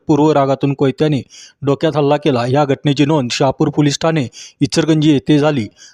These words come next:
अधिक माहिती अशी, फिर्यादी व आरोपी हे एकमेकांचे नातेवाईक आहेत. आरोपी क्रमांक एक यांच्या पत्नी व फिर्यादी यांचे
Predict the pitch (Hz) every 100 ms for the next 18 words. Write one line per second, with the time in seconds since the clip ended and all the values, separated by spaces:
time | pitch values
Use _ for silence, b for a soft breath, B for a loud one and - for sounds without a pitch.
0 | - 151 160 160 143 131 147 - 165 117
1 | b b - 156 151 160 156 156 151 143
2 | 147 131 123 147 151 160 147 156 143 160
3 | 143 120 143 151 160 143 113 B B B
4 | - 101 160 160 160 151 156 156 151 131
5 | - - 143 127 156 160 151 131 139 143
6 | 151 151 127 107 B B B 156 151 165
7 | 139